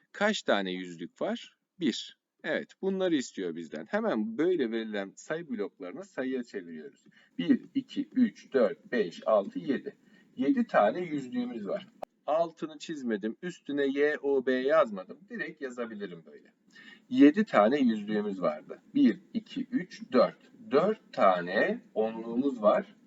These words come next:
Bir, iki, üç, dört, beş, altı, yedi. Yedi tane de birliğimiz varmış çocuklar. Hemen belirtelim. Kaç tane birlik? Yedi tane. Kaç tane onluk?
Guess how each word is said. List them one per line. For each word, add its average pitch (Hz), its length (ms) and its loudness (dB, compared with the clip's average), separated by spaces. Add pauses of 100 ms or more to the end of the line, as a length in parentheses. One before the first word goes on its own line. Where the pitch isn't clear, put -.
(120)
Bir, - 360 2
iki, - 260 -8
üç, - 420 -6
dört, - 360 -2
beş, 104 300 -2
altı, 101 340 -2
yedi. - 440 -2
Yedi 226 280 -4
tane - 340 -2
de 151 160 -2
birliğimiz 107 540 -2
varmış 78 340 -8
çocuklar. - 440 -14 (280)
Hemen 202 340 -10
belirtelim. 202 680 -14 (160)
Kaç 202 260 -8
tane 95 360 -8
birlik? 87 460 -18 (300)
Yedi 180 300 -8
tane. 101 600 -6 (400)
Kaç 214 320 0
tane 101 300 -4
onluk? 90 680 -12